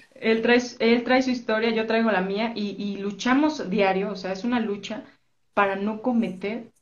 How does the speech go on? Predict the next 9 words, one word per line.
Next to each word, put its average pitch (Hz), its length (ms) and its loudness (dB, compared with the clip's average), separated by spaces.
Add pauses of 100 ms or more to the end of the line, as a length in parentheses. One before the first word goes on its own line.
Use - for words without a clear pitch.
(280)
los 190 220 -2
mismos 208 300 -2
errores. 190 320 -2
Tenemos 214 380 0
dos 220 260 0
hijas, 220 600 -2
Luciana 208 800 -2
y 190 140 -8
Camila, 220 720 0